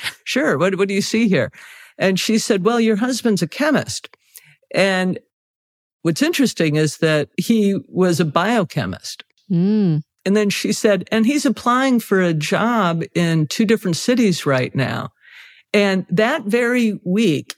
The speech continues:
Speaker 1: he was gonna be going back to Baltimore, which is where we met at Johns Hopkins, uh, to apply for a postdoc and also an oncology fellowship. But he was, the other place he was interested in was San Diego at U C S D.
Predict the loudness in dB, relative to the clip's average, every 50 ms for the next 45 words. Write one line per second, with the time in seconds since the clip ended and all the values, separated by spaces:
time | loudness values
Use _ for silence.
0 | _ -2 0 2 2 0 0 0 0 0 2 2 2 0 0 2 2 2 2 2
1 | 0 0 -2 -2 -2 -2 0 2 2 2 2 0 0 0 2 2 2 2 0 0
2 | -2 -4 -4 -4 -4 -4 -2 -2 0 0 0 2 2 2 2 2 2 0 -2 -2
3 | -2 0 0 0 0 0 0 0 0 0 -2 -2 -4 -2 0 0 0 0 -2 -4
4 | -4 -2 0 2 2 2 0 -2 -2 -2 -2 -2 -2 -2 -4 -4 -2 -2 -2 -2
5 | -2 -2 -2 -2 -4 -6 -10 -18 -18 -12 -2 -2 -2 0 2 2 2 2 0 0
6 | 0 0 2 2 0 0 -2 -6 -12 -6 -2 0 0 2 2 2 2 0 0 -2
7 | -4 -2 0 0 0 0 0 0 0 0 2 2 2 0 0 0 0 0 0 0
8 | 0 2 2 2 2 0 -2 -4 -4 -2 -2 0 2 2 0 0 0 0 0 0
9 | 0 -4 -8 -14 -12 -12 -12 -12 -6 0 2 2 4 4 2 2 0 -2 -2 -6
10 | -4 0 0 2 2 2 0 -2 -2 0 -2 -2 -2 -2 -2 -2 -2 0 0 0
11 | -2 0 -2 -4 -4 -4 -6 -2 -2 -2 0 0 0 0 0 0 -2 -2 -2 -2
12 | -2 0 2 2 2 2 2 2 2 2 2 0 0 -2 -2 -2 -2 0 -2 -2
13 | 0 -2 -2 -2 0 0 -2 -4 0 2 2 2 2 2 -2 -6